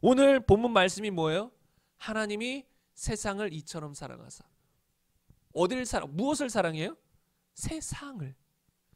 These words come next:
그러니까 이 온 인류를 사랑한 거잖아요. 다수를 사랑한 거잖아요. 그러니까 나를 향한 개인적인 사랑에 대해서는 확신이 안 드는 경우, 이런 경우가 의외로 있더라고요.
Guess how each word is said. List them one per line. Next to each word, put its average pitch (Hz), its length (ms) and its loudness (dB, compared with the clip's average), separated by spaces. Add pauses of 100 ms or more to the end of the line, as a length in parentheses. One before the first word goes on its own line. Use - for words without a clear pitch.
(340)
그러니까 320 600 2 (300)
이 269 160 -4
온 392 420 10
인류를 330 420 2
사랑한 269 420 2
거잖아요. 139 380 -4 (300)
다수를 392 480 4
사랑한 359 380 2
거잖아요. 147 400 0 (440)
그러니까 302 480 2
나를 196 460 2
향한 247 280 2
개인적인 294 720 -2
사랑에 240 680 -2
대해서는 214 380 2 (320)
확신이 302 400 -4
안 165 220 -4
드는 359 200 -2
경우, 196 220 0
이런 359 260 2
경우가 220 280 2
의외로 196 300 2
있더라고요. 135 460 -8